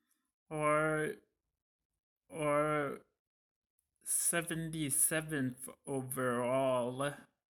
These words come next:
All, all, uh, the,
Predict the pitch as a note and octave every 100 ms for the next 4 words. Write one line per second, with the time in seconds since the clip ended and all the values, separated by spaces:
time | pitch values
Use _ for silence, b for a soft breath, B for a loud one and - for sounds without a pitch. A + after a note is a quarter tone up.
0 | _ _ _ _ _ _ _ - C#3 C3+
1 | C#3+ D3+ D#3+ D#3+ D#3 _ _ _ _ _
2 | _ _ _ _ _ _ _ - D3+ D3+
3 | D#3+ D#3+ D#3+ E3+ D#3 - _ _ _ _
4 | _ _ _ _ _ _ _ _ - D3+
5 | C#3 D3+ D3+ D3 D3